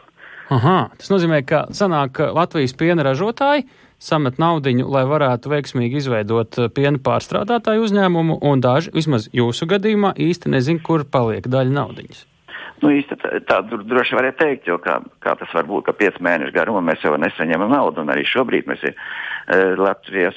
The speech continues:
Speaker 2: piens caur, nu, teiksim, mums Trikātas kooperatīvs ir parādā apmēram simt divdesmit tūkstoši eiro.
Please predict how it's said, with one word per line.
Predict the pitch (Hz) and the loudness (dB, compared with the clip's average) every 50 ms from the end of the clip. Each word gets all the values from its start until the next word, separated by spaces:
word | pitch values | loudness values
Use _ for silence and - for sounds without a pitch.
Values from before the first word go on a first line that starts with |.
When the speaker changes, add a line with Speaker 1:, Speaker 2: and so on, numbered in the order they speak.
| - - | -6 -4
Speaker 2:
piens | 107 110 110 107 - - - | 0 0 0 0 -2 -6 -6
caur, | - 87 87 87 78 82 80 82 | -2 -2 0 0 0 -2 -2 0
nu, | 95 113 110 110 95 - - - | 0 0 0 -2 -4 -6 -6 -2
teiksim, | 104 101 101 - - - 104 | -2 -2 -2 -4 -8 -8 -4
mums | 110 113 101 85 - - | -2 -2 -2 -2 -4 -2
Trikātas | - 110 117 - - 80 73 73 - - - | -2 -2 0 0 -2 -2 -2 -2 -4 -4 -4
kooperatīvs | - 98 - - 80 69 - - - - | -2 -2 -2 -2 -2 -4 -4 -8 -12 -12
ir | - | -6
parādā | - - - 73 65 57 62 64 | -2 -2 0 0 0 0 -2 -2
apmēram | - - 64 58 69 - - | -4 -4 -4 -4 -4 -4 -6
simt | - - 85 | -6 -6 -2
divdesmit | 73 87 80 76 73 71 - - - | 0 0 0 0 -2 -4 -6 -8 -6
tūkstoši | - 80 82 - - - 53 - - - 67 76 | -4 -2 -2 -2 -2 -2 -2 -2 0 0 0 0
eiro. | 73 62 65 58 - | 0 0 0 -2 -4